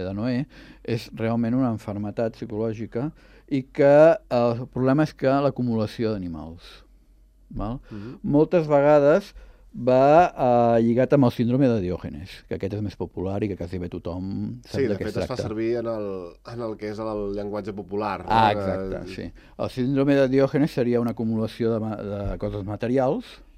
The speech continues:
Speaker 1: mm, qualsevol cosa poden acumular, eh, fins al punt de córrer perill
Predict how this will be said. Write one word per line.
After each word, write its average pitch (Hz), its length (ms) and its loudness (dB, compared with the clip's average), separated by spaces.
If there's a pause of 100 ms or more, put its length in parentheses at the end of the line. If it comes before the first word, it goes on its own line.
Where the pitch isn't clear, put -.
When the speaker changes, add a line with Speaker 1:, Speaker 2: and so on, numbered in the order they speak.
(180)
Speaker 1:
mm, 82 360 -14 (960)
qualsevol 98 420 -6
cosa 131 360 -2 (100)
poden 92 240 -8
acumular, 107 460 -4 (600)
eh, 131 280 4
fins 165 280 2
al 151 140 6
punt 170 480 4
de 160 840 8
córrer 131 300 0
perill 131 320 4